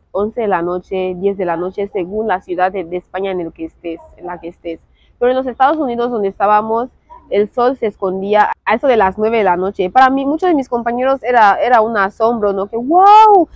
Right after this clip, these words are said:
Son las nueve de la noche y aún hace sol". Y para mí no era un asombro porque ya lo había vivido. Sí que fue un asombro la primera vez que lo vi en España.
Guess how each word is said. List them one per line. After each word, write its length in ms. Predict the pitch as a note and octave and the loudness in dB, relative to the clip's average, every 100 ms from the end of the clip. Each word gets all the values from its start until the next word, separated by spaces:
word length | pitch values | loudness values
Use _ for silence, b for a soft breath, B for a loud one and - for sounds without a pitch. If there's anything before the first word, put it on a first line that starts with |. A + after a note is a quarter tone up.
| - | -6
Son 180 | G4 | 0
las 120 | F#4+ F4+ | 2 2
nueve 200 | F#4 F#4 | 0 0
de 60 | |
la 100 | E4+ | 0
noche 240 | D#4+ F4 F4+ | 0 0 0
y 60 | |
aún 200 | E4 F4 | 2 2
hace 280 | F4 F4 D4 | 0 -2 -6
sol". 500 | - D#4+ E4+ D#4+ A#3+ - _ _ _ | -4 0 2 0 -4 -12 _ _ _
Y 120 | A3+ | -8
para 200 | G#3 A#3 | 2 4
mí 160 | A3 C4 | 4 0
no 80 | C#4 | 2
era 100 | A#3+ | 4
un 120 | A3+ | 4
asombro 340 | G#3 G#3 G#3+ A3+ | -2 -2 -2 -2
porque 240 | G#3+ G3 | -2 0
ya 140 | G3 | 2
lo 100 | G3 | 4
había 220 | F3+ F3+ F#3 | 2 4 2
vivido. 400 | F#3 E3+ F#3 F3+ | 0 -4 -4 -6
Sí 120 | C4+ | -4
que 140 | B3+ | -4
fue 140 | A#3 A#3+ | -2 -2
un 80 | |
asombro 420 | A3 G3+ G#3 A3 A3 | -2 -4 -6 -4 -2
la 140 | F#3+ | -2
primera 340 | G3 F#3+ G#3+ | -2 -2 0
vez 220 | F#3 F#3+ - | 0 -4 -8
que 80 | |
lo 120 | F3 F3 | -8 -4
vi 120 | G3 | -4
en 80 | F3+ | -4
España. 480 | F3 F3+ F3+ E3 | -6 -8 -6 -8